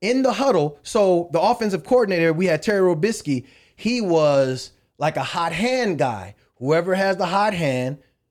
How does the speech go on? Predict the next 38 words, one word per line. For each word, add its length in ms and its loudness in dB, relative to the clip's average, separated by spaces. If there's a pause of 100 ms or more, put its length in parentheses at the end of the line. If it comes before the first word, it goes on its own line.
(160)
we're 120 -8
feeding 420 -6
them. 180 -16 (520)
I 140 -2
had 260 2
the 60 -2
hot 260 -2
hand. 440 -6 (440)
I'm 180 -2
in 100 0
the 80 0
huddle. 240 0
And 80 -6
we 80 -2
had 140 2
a 40 -6
pretty 220 -4
simplistic 1000 -4 (400)
numbering 580 -4
system. 600 -10 (320)
It 100 -10
started, 580 -2
I 60 -12
think, 400 -8
uh, 560 -6 (360)
either 160 -4
from 200 -8
left 240 -4
to 80 -6
right 220 -2
or 40 -4
right 220 -4
to 60 -14
left, 180 -10
something 160 -6
like 140 -10
that. 200 -14 (340)
But 480 -4